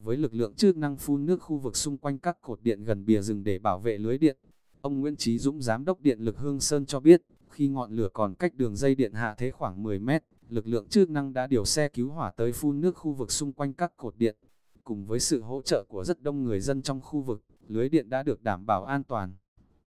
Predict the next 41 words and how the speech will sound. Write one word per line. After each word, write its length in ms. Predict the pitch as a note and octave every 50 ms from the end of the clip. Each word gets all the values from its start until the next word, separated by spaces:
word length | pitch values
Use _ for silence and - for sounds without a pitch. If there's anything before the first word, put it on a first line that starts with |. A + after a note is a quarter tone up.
| _ _ - _ _ -
Cũng 160 | - C3 C3+
theo 240 | - D#3 D3 D3 C3+
ông 180 | C#3+ D3 C3+
Dũng, 320 | B2+ C3+ C3 C3 F3 F#3+ G3 - - - -
dưới 240 | - G#2+ A2+ A#2+ C#3
hành 200 | D3 C#3 A2 G#2+
lang 240 | B2 C3+ C#3 C#3 B2+
đường 180 | A#2+ G2+ F#2+
dây 200 | G2 C3+ C#3 C3+
một 200 | C3+ B2 G#2 -
trăm 220 | - C#3+ C#3 C#3 B2+
mười 160 | A#2 G2+ F#2
K 80 | - C#3+ C3 B2+ C3+
V 40 | D3+ D3+ -
từ 140 | - G#2+ F#2+
thủy 220 | - - G#2+ F#2
điện 180 | G2 A2+ G2+ -
Hương 240 | A2 C#3 C#3+ C#3 C3
Sơn 340 | - - D3+ C#3+ C#3+ C#3 C#3+
linh 160 | D3 D3 C3+
cảm, 260 | - C3+ G2+ E2+ E2+ - _ - - _ _ _ -
đường 220 | G2+ A2+ G#2 G2
dây 180 | F#2 C#3 C#3 C3+
ba 180 | C3+ C#3+ C#3 C#3
lăm 200 | C#3 C#3+ C#3 C3+
K 220 | D3 C#3+ C3+ C3
V 40 | D3+ D3+ C#3+
cấp 120 | - G3 F#3+
điện 200 | - D3+ C3 G#2+
cho 140 | - - C#3+
trung 180 | - - D3 C3+
tâm 220 | - D3 C#3+ C3+
huyện 200 | B2+ C#3 A#2+ G2
Hương 240 | G#2+ C3 D3 C#3+ C#3
Sơn 280 | B2 - D3+ D3 C#3 B2+
và 160 | A2+ G#2 F#2
các 200 | - - F3 -
xã 200 | - - C3+ C3+
như 180 | D#3 D#3+ D#3
Sơn 280 | D3+ - - D3 C#3+ C3+
Diệp, 280 | B2+ C3+ C#3 A#2+ G#2